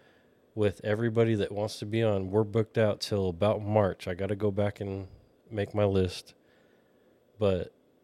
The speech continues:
right now, March, people are still like, "Hey, I wanna come on. When can I come on?" Like, go to the website, fill out a dealie at the bottom.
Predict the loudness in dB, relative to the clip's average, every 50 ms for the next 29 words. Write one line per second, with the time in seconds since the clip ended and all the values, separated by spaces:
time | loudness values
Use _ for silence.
0 | _ _ _ _ _ _ _ -2 -2 0 0 2 2 2 2 2 2 2 2 0
1 | 0 -4 -10 -12 -12 -14 -16 _ -6 -6 -6 -2 -2 -2 -2 -2 -2 0 0 2
2 | 2 2 0 2 4 4 4 4 2 -2 -6 -14 -20 _ -20 -12 -8 -4 -2 -2
3 | -2 -2 -2 0 2 2 4 4 2 0 -4 -8 -14 _ _ _ _ _ -6 -6
4 | -4 -4 -2 -2 -4 -4 -2 -2 0 0 0 -2 -4 -10 -16 -20 -20 -20 -20 _
5 | _ _ _ _ _ _ _ _ -4 -2 0 0 0 0 2 2 2 2 0 -2
6 | 0 2 2 2 0 -2 -4 -2 -2 -2 -2 -2 -2 -4 -4 -6 -8 -12 -18 -20
7 | _ _ _ _ _ -4 0 2 2 4 2 0 0 -2 -4 0 2 4 4 4
8 | 2 0 -2 -4